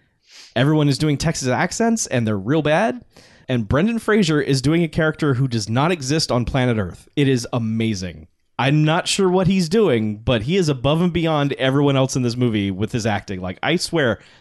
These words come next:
there are scenes of dialogue he has with John Travolta where Travolta is looking at him like,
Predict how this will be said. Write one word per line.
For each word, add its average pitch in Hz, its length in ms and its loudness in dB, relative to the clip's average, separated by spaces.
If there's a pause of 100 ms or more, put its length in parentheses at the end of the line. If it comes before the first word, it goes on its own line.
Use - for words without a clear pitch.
(120)
there 131 160 2
are 123 60 2
scenes 185 340 2
of 180 80 -2
dialogue 160 380 0
he 139 140 2
has 139 160 2
with 123 120 -4
John 127 180 2
Travolta 120 400 -2
where 104 100 -4
Travolta 143 480 0
is 120 120 -2
looking 127 260 -2
at 104 80 -4
him 117 140 -2
like, 104 180 -4